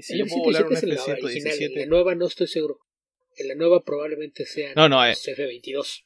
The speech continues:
Speaker 2: que son los
Speaker 1: No,
Speaker 2: nuevos.
Speaker 1: el origi-, el de la película era un F catorce, un Tomcat.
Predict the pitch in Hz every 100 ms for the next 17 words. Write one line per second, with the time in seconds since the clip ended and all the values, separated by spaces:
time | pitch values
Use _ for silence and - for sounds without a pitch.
0 | _ - - - - 117 123 127 120 117
1 | 131 - _ 120 117 120 117 113 120 135
2 | 139 127 120 117 113 113 120 - 101 98
3 | 127 - 107 98 _ _ _ 113 - 127
4 | 131 120 104